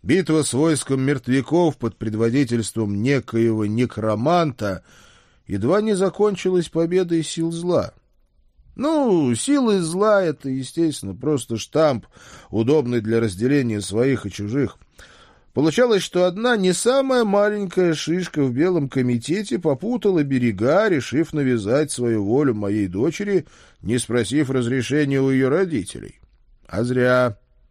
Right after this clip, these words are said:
Я был всегда против, и мама Хельги тоже не одобрила очередь себе в бок из шестизарядного станкового арбалета.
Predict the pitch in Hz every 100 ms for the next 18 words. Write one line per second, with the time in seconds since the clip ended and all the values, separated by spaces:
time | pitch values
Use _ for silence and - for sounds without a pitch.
0 | _ - _ _ _ _ - 101 139 175
1 | 151 190 196 160 156 135 147 143 131 127
2 | - _ - - - - 98 156 202 147
3 | - 123 107 87 - 123 151 147 143 143
4 | 139 139 139 127 127 123 127 117 117 107
5 | - 107 113 98 80 131 139 - - -
6 | - 107 104 107 - 110 101 113 113 98
7 | 101 98 - 104 92 101 98 90 95 90
8 | 92 95 92 87 90 90